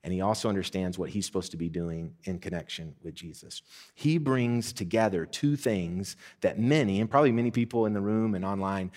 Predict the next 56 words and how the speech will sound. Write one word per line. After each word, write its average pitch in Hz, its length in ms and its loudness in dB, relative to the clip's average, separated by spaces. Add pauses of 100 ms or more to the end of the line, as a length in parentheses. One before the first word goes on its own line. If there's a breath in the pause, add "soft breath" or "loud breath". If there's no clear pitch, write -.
(160 loud breath)
that 90 160 -2
many 131 300 4
people 104 520 2 (200 loud breath)
are 98 100 4
thinking 95 380 -2
about. 71 360 -10
So 117 140 2
again, 107 260 2
most 135 280 4
everybody's 113 360 4
thinking 107 160 -2
about, 85 260 -4
"Who 131 180 2
am 117 180 2
I? 110 200 2
What 107 140 2
am 101 120 0
I 95 80 -2
here 117 220 2
for?" 90 420 -8 (320 soft breath)
And 107 100 0
many 143 220 4
people 110 300 4
who 110 120 4
would 104 160 2
engage 107 400 2
the 92 140 -8
service 143 420 2
in 95 80 -4
some 95 180 -4
kind 95 200 -4
of 85 80 -4
way 92 320 0 (200 loud breath)
are 104 80 0
thinking 113 280 0
about 98 220 2
who 101 120 -2
Jesus 98 460 -2
is. 80 260 -14 (260 loud breath)
But - 280 0
there's 110 160 -2
something 165 260 2
that 101 80 2
really 143 540 4
cool 143 300 4
that 113 80 6
happens 98 380 -2
when 98 160 0
you 123 140 4
bring 113 240 2
those 104 220 0
things 98 200 -4
together. 90 320 0
It's 80 140 -4
actually, 151 560 4 (320 loud breath)
um, 101 400 0